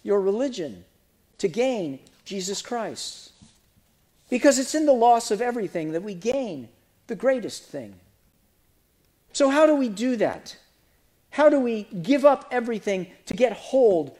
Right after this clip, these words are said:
of Jesus Christ? We have to do three things. Number one, we have to give up on religion. Number two, we have to give up on our accomplishments. And finally, number three, we have to give up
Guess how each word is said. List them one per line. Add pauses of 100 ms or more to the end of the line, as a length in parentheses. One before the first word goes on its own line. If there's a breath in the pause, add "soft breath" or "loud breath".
of
Jesus
Christ? (760)
We
have
to
do
three
things. (240 soft breath)
Number
one,
we
have
to
give
up
on
religion. (1500)
Number
two,
we
have
to
give
up
on
our
accomplishments. (880)
And
finally,
number
three,
we
have
to
give
up